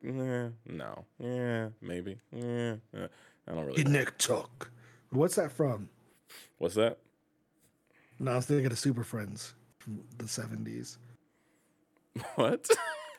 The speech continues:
Speaker 2: The, the, the chief dude who would, like, grow?
Speaker 1: Oh, yeah. What about him?
Speaker 2: He'd go, "Eat Nick Tuck!" And I don't know why that pops in my mind, when I
Speaker 1: What?
Speaker 2: saw the man on the horse.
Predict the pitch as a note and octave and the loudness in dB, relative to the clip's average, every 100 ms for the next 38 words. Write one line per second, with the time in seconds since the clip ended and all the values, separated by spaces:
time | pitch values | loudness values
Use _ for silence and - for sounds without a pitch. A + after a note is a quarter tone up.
0 | G#4+ - - B2 B2 B2+ B2 C3 - E3 | 0 0 -4 -4 0 0 2 2 6 6
1 | E3+ F#3+ F3 F3+ E3+ D#3 D3 C3+ C3+ G#2 | 6 8 8 10 8 10 8 6 4 2
2 | A#2+ C#3+ F#3 A#3 - - - - _ _ | 4 4 4 0 -6 -20 -20 -20 _ _
3 | _ _ - A#2 G#2+ F2+ F#2+ F2 F2 F#2+ | _ _ 8 12 12 10 4 4 2 4
4 | F#2+ F2 E2 _ _ _ _ _ _ - | 4 4 -4 _ _ _ _ _ _ 0
5 | D3 D#3 - E4+ D#4+ E4+ F4+ - - E4+ | 4 4 8 8 10 8 6 2 4 6
6 | A3 E3 - B2+ C#3 C#3 C#3 C3 B2+ B2+ | 6 2 -2 -2 0 4 4 4 2 0
7 | A2+ - - C3+ C3 B2+ C3 C3 C3+ B2 | -2 -8 -4 -2 -2 0 0 2 0 0
8 | A#2 - - - _ - B2 A#2 - B2 | -4 -10 -14 -14 _ -4 2 4 4 2
9 | A#2+ B2 B2+ B2 B2 B2 B2 A2 C3+ A#2+ | 0 2 2 2 0 0 0 0 0 0
10 | - | -4